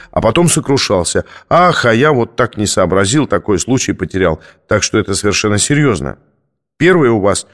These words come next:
чтобы никогда не стариться. А дальше?» «Ну что дальше? Ну, конечно, хорошо бы иметь красивого парня, чтобы все за ним бегали, а он бы только со мной был.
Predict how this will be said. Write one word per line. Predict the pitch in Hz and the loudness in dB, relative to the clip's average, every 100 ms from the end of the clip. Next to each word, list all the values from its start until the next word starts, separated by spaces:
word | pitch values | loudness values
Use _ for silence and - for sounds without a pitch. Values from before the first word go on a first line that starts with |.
| _ | _
чтобы | - 110 107 | -6 -2 0
никогда | 107 101 104 139 | 0 -2 0 0
не | 135 | 0
стариться. | - 107 87 82 - | 0 0 0 -2 -2
А | 120 | 0
дальше?» | 113 107 98 90 - 123 - _ _ _ - _ - | 0 0 0 0 -4 -6 -6 _ _ _ -20 _ 0
«Ну | 226 | 2
что | - 185 | 4 4
дальше? | 127 113 - 117 | 4 2 2 0
Ну, | 139 175 | 0 0
конечно, | - - 127 123 147 - 131 | -2 0 0 2 0 -2 -4
хорошо | - 110 - | -2 -2 0
бы | 127 117 | 0 0
иметь | 107 117 113 - | 0 -2 -4 -6
красивого | - 98 - 156 127 | -4 -2 2 2 2
парня, | - 104 101 101 101 110 | 0 0 2 0 0 -2
чтобы | - 110 104 | -2 0 0
все | - 107 | -2 0
за | 104 | 0
ним | 101 92 | 0 0
бегали, | 95 151 131 104 - - - | 0 0 0 -2 -6 -10 -2
а | 98 | 0
он | 127 117 | 2 0
бы | |
только | 117 117 113 117 | 0 -2 -2 -2
со | - 107 | 0 -2
мной | 90 82 80 | -2 -2 -4
был. | 82 | -6